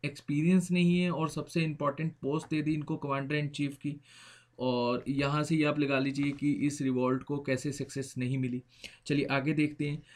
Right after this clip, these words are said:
अब जो सिख, अ, स-, जो सिख कम्युनिटी थी, वो उन्होंने हालांकि एटीन फिफ्टी सेवन रिवॉल्ट में ज़्यादा as such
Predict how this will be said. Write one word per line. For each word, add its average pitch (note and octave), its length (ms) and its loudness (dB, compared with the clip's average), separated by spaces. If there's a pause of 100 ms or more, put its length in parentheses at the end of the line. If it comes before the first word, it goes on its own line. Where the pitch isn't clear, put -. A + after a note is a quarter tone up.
(2000)
अब F3 260 0 (420)
जो F3 400 6
सिख, - 340 2
अ, D#3+ 580 0
स-, - 340 -4
जो E3 200 2
सिख F#3 300 2
कम्युनिटी E3+ 460 2
थी, E3+ 360 2 (180)
वो D#3 220 2
उन्होंने E3+ 400 6
हालांकि E3 500 4
एटीन F3+ 260 4
फिफ्टी F3 320 0
सेवन E3 260 2
रिवॉल्ट D#3 380 2
में E3 100 2
ज़्यादा D3+ 440 2
as D3 200 0
such D#3+ 220 -2